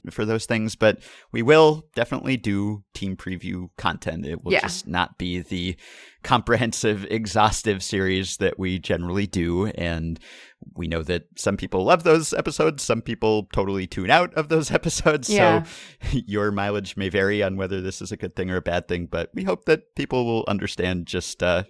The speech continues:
Speaker 1: hey, there was a lockout. It's
Speaker 2: Yeah.
Speaker 1: strange circumstances. It's a
Speaker 2: Yeah.
Speaker 1: weird year. Nothing else was normal. And so the Effectively Wild season preview series <laughs> will not be entirely normal either, but we will still do what we can.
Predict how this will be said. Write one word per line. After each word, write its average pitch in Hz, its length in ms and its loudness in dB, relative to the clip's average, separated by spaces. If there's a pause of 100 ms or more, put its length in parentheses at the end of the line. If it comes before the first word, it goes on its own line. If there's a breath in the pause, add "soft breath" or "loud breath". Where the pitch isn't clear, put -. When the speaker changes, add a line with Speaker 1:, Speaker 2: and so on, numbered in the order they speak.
Speaker 1:
hey, 82 200 -2
there 92 140 -4
was - 360 -14
a 120 60 0
lockout. 92 500 0
It's - 300 -4
Speaker 2:
Yeah. - 120 -2 (140)
Speaker 1:
strange 160 400 2
circumstances. 117 1120 0
It's - 180 0
a - 60 0
Speaker 2:
Yeah. 104 60 -2
Speaker 1:
weird 127 280 0
year. 98 380 2 (320 soft breath)
Nothing 110 340 0
else 101 240 0
was 98 220 -2
normal. 90 540 -4
And 87 240 -8
so 90 480 -2
the 90 80 -8
Effectively 92 420 -8
Wild 95 300 2
season 92 320 -8
preview 87 340 -8
series - 420 -2
<laughs> - 0 -
will 113 120 2
not 95 220 -2
be 92 240 -2 (340 loud breath)
entirely 90 540 -2
normal 82 440 -6 (140)
either, 98 300 -2 (120)
but 85 320 0
we 131 140 -4
will 110 340 -2
still 151 220 4
do 120 120 2
what 107 140 0
we 98 80 -4
can. - 220 -8